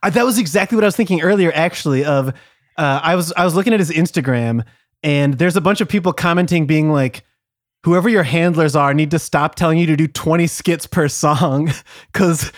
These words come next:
it's obviously not working for you to do twenty skits about, like, trans rights, about your stupid, like, emo song."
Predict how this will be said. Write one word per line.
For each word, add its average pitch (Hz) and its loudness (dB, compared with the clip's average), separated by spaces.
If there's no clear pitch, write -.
it's 180 -2
obviously 180 0
not 156 0
working 156 0
for 156 -4
you 151 4
to 143 0
do 151 0
twenty 170 -2
skits - -4
about, 147 0
like, 139 -2
trans 151 -2
rights, 139 0
about 151 0
your 143 0
stupid, 151 -2
like, 135 0
emo 139 0
song." 120 -4